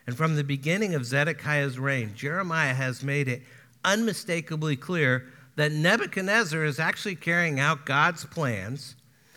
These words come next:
and the best path for Zedekiah is to surrender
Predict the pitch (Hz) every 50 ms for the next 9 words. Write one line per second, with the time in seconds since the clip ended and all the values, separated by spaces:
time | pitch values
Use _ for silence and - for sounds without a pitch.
0 | - _ _ - 165 170 156 147 135 131 135 190 208 240 175 - - - 185 165
1 | 156 156 156 - - - 139 127 123 139 147 147 135 131 131 - 170 175 185 170
2 | 143 139 139 139 131 - - - 139 131 - - 135 120 117 131 170 214 208 135
3 | 117 113 127 139